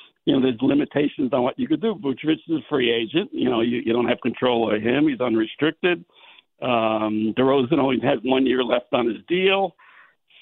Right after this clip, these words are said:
So, you know, if, if, if you're looking to, to recoup cap-, you know, draft capital, which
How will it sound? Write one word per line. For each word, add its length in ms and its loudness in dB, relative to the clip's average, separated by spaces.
So, 840 0
you 140 2
know, 120 2
if, 100 -2
if, 240 0
if 160 -4
you're 100 0
looking 300 2
to, 160 0
to 240 0
recoup 480 0
cap-, 240 -2
you 120 -2
know, 120 0
draft 360 0
capital, 480 0
which 140 -4